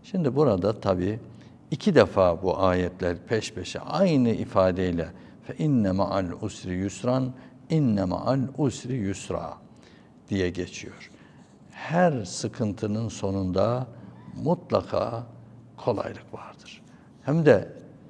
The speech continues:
e, kolaylıklar sıkıntılardan daha büyüktür şeklinde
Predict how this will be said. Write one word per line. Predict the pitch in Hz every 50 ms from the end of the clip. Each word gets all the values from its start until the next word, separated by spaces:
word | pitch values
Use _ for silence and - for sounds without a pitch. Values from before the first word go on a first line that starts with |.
| - - -
e, | 113 104 98 98
kolaylıklar | - - 127 120 123 123 120 113 113 113 - - 127 147 160 165 160
sıkıntılardan | 143 - - - 117 - 120 113 110 - 117 107 107 107 104 98 101 139 151 160 143 110
daha | 104 98 107 117 120 110 101 107 -
büyüktür | 95 98 101 107 104 - - - 98 87 82
şeklinde | - - - 95 92 - - 95 92 92 87 87 90